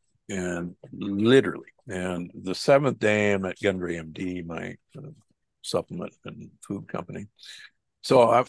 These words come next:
I work every day, Saturdays and Sundays, I see patients, and it's like, "Well, what the heck? What kind of idiot are you?" You know, I'm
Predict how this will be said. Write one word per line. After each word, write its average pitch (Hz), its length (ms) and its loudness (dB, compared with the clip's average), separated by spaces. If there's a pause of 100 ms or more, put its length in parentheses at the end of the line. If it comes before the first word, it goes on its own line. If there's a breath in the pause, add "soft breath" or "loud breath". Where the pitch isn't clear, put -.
(100)
I 123 60 4
work 170 260 2
every 135 220 4
day, 156 240 6 (560)
Saturdays 180 460 4
and 165 100 -4
Sundays, 208 320 2 (200)
I 113 60 -4
see 151 180 -4
patients, 160 340 -2 (340)
and 110 380 -6 (420)
it's - 240 -16
like, 123 300 -2
"Well, 269 240 -12 (160)
what 349 220 -10
the 285 80 -16
heck? 247 460 -14 (120)
What 240 200 -16
kind 226 140 -12
of 208 120 -16
idiot 196 400 -8
are 160 40 -10
you?" 190 420 -8
You 143 200 -12
know, 139 60 -10
I'm 139 240 -12